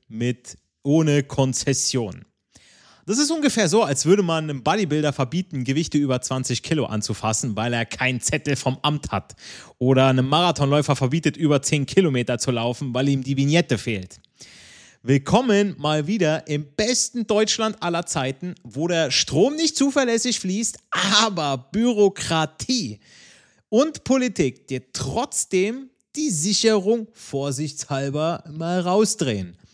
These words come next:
Heute klären wir also, warum das so ist, was der Dreischein wirklich bedeutet und wie du als Techniker in Berlin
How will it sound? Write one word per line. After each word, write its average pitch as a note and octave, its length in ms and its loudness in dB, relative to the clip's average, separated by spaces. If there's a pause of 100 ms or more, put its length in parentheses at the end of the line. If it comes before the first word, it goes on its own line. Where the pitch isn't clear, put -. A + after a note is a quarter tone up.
(520)
Heute A#3+ 320 2
klären G#3+ 380 2
wir B2+ 160 0
also, G#2 380 -8 (100)
warum C#3+ 560 0
das C#3+ 200 4
so B2+ 120 0
ist, - 480 -4 (500)
was F3 540 0
der C#3 160 -4 (120)
Dreischein A#2 1080 0 (180)
wirklich A#2+ 680 0
bedeutet A3+ 680 -2 (1080)
und E3 480 2
wie D3 200 -4
du B3 160 2
als - 420 -6
Techniker C4+ 800 2
in A#3+ 240 -4
Berlin G#3 640 2